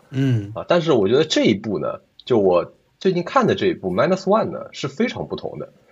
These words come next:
Speaker 2: 它是东宝发行的日本自己拍的正统哥斯拉，本身啊就是拉了一个哥斯拉七十周年委员会啊来制作这个电影，所以它致敬的意味就非常的浓厚。在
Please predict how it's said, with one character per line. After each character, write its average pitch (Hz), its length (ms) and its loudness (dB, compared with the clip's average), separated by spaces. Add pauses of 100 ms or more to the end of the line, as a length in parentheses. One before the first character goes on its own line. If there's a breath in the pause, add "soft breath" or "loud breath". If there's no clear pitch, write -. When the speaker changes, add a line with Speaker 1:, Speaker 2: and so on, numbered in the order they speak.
(480 soft breath)
Speaker 2:
它 190 140 2
是 151 360 2
东 185 220 2
宝 139 160 4
发 147 160 4
行 92 200 -8
的 104 120 -2
日 170 160 -2
本 85 240 -4
自 190 160 0
己 - 100 -10
拍 101 300 0
的 - 200 -2
正 180 220 4
统 - 280 -14
哥 85 140 -4
斯 - 180 -8
拉， 73 180 -4 (680 soft breath)
本 90 160 4
身 165 200 6
啊 117 140 6
就 117 100 -6
是 107 160 -2
拉 131 240 4
了 131 120 6
一 85 120 0
个 98 440 2
哥 147 140 2
斯 - 140 -8
拉 143 120 6
七 180 280 -2
十 107 240 -4
周 143 200 0
年 95 200 -2
委 80 120 0
员 64 140 -4
会 - 300 0 (480)
啊 82 140 -6
来 78 120 -4
制 127 200 -4
作 87 140 -2
这 76 100 -8
个 78 80 -8
电 - 200 -6
影， - 140 -18 (320)
所 151 120 -2
以 143 40 0
它 156 160 -4
致 - 300 0
敬 113 200 0
的 85 160 0
意 104 160 -2
味 - 300 -4 (280)
就 90 380 -2
非 101 140 -2
常 82 160 -4
的 80 80 -2
浓 71 180 -8
厚。 - 180 -6 (300)
在 160 360 4